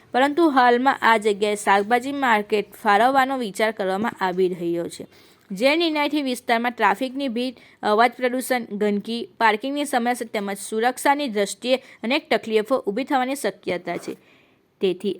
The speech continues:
આ નિર્ણય પરત ખેંચી સ્થાનિકોએ હિતમાં નિર્ણય કરવામાં આવે તેવી માંગ કરવામાં આવી હતી.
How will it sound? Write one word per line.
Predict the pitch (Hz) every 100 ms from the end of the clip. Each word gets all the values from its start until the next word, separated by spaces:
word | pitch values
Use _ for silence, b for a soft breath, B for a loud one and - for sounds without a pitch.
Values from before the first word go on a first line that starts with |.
| 185
આ | 196
નિર્ણય | 202 202 196 202 -
પરત | 202 254 -
ખેંચી | 277 240 285
સ્થાનિકોએ | 285 233 208 208 208 202
હિતમાં | 208 175 202 196
નિર્ણય | 196 208 277 294
કરવામાં | 254 240 240 -
આવે | 196 233 233
તેવી | 262 277 220
માંગ | 202 220
કરવામાં | 208 196 202 214
આવી | - 180 185
હતી. | 196 170 -